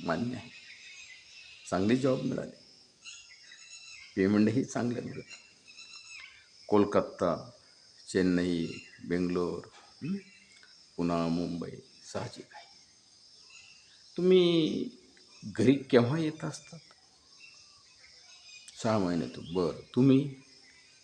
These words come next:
वर्षातून? <laughs> अरे, आई बाबा वयस्कर आहेत, लहानी बहीण आहे घरी, हां?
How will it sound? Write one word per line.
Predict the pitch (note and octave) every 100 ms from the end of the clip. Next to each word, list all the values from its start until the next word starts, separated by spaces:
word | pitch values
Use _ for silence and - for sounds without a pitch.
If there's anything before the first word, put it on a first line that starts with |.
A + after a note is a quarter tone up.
| -
वर्षातून? | C3 F3 A#3+ A#3+ D#3+ - - - - C3+
<laughs> | -
अरे, | G#2 G2+ F#2+ - - - - - - - - -
आई | - G#2
बाबा | G#2+ G#2+ A2+ - - - - - - - -
वयस्कर | F2 - - -
आहेत, | - - - - - - - - - -
लहानी | G#2+ A2+ A2+
बहीण | G#2 G#2+ - - - -
आहे | F2 D2+
घरी, | C2+ B1+ - -
हां? | B2+